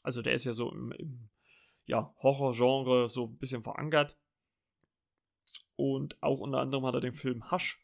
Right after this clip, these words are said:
still gemacht. Ich dachte eigentlich, ich hätte über Hush im Film, äh, im, im Podcast schon mal gesprochen, aber anscheinend doch nicht. Und, äh, da werde ich das mal demnächst, äh, irgendwann mit einbauen.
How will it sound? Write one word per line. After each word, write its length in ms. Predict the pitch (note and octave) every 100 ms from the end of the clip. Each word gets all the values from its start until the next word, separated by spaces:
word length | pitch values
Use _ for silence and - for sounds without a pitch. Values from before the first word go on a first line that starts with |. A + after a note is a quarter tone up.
| _
still 360 | - - D#3+ D#3+
gemacht. 380 | A#2+ A#2+ - - _ _
Ich 120 | -
dachte 220 | - E3 D#3+
eigentlich, 180 | C#3
ich 40 | D3+
hätte 140 | D3+
über 300 | D3+ C3 -
Hush 220 | F3+ -
im 160 | - C#3+
Film, 400 | - D#3 D#3+ D3+ _ - - _ C3+
äh, 180 | C3 C3+
im, 160 | B2 -
im 100 | B2+
Podcast 400 | - D3+ - B2
schon 120 | -
mal 120 | B2+ A2+
gesprochen, 480 | A2 - D3 C3+ A#2+
aber 380 | A2+ A2+ A2+ - _ _ _ _ _ _ _ _ _ - -
anscheinend 500 | C3+ C3 C3+ C#3 E3
doch 140 | E3
nicht. 300 | F3 D3+ - _ _ _ _ _ _ _
Und, 380 | - A#2 A#2 -
äh, 220 | A#2+ A2+
da 160 | A2+ B2+
werde 140 | A#2+
ich 60 | A2
das 140 | C#3
mal 80 | A#2+
demnächst, 480 | A#2 A#2 A#2 - -
äh, 140 | A2+
irgendwann 360 | A#2+ A#2 A2+ A2+
mit 200 | A2+ -
einbauen. 500 | A#2+ A#2 A2 A#2